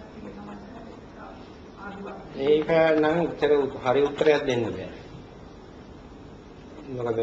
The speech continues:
Speaker 2: මේ ඔක්කොම භාවනා ටිකට පොදු උත්තරයක් දෙන්න. ඒ ඉන්නේ එකට අනුගත කරගන්න උපාසකම්ම ටිකක්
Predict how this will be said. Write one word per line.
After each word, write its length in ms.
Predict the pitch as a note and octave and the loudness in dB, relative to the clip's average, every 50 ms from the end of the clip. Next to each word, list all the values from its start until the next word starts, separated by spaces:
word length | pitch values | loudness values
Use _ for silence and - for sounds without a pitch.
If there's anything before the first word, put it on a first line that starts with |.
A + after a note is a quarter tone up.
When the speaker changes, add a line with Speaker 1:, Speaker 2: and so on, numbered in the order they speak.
| A2 G#2 G#2 - | 0 0 -2 -8
Speaker 2:
මේ 260 | - C3+ C3 C3+ C3+ B2+ | -4 0 2 2 4 2
ඔක්කොම 320 | B2 A2+ - - D#3+ D#3+ E3 | 2 0 2 4 4 6 6
භාවනා 420 | D3+ D3 D3+ D3 D3 D#3 D#3 D#3 | 6 6 6 8 6 6 6 6
ටිකට 300 | D#3 D#3+ D#3+ E3+ F3 E3+ | 6 4 4 2 2 4
පොදු 240 | - D#3 D#3 E3 F#3+ | 8 8 8 10 8
උත්තරයක් 400 | F3+ D#3+ - - B2 A2+ G2 F2 F2 | 6 4 4 4 6 6 6 4 4
දෙන්න. 200 | - F2+ F2 - - - - - - - - - - - - - - - - - - - - - - - - - - - - - - | 0 -4 -4 -6 -8 -10 -12 -14 -16 -18 -18 -18 -16 -16 -16 -16 -18 -18 -18 -18 -16 -16 -16 -14 -8 -6 -6 -6 -6 -8 -10 -10 -4
ඒ 160 | C3 B2 C3 | 0 2 2
ඉන්නේ 300 | C3+ C3+ D3+ D#3+ E3 F3 | 4 6 6 6 6 6
එකට 220 | E3 E3 D#3 D#3+ E3 D#3 - | 6 6 6 6 6 4 4
අනුගත 400 | - B2 C#3 D#3+ E3+ E3 D#3+ D#3+ | 4 4 6 8 8 8 8 6
කරගන්න 420 | D3 D3 C#3+ C#3+ C#3+ D3+ D3+ D#3 | 6 4 4 2 2 2 4 4
උපාසකම්ම 520 | C#3+ - - B2 A#2+ B2 B2 C3 C3 C3+ | 2 4 2 0 0 2 2 2 2 2
ටිකක් 220 | C#3+ C3+ C3 B2+ | 2 0 0 0